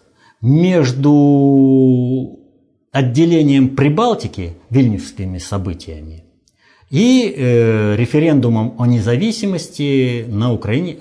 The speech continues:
в девяносто первом году. Я по Вильнюсу говорю не о событиях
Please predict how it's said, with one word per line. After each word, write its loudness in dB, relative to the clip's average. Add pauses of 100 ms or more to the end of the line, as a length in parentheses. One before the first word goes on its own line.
в -8
девяносто -6 (160)
первом -10
году. -10 (680)
Я 0
по 2
Вильнюсу -2
говорю 0
не 0 (100)
о 0
событиях 0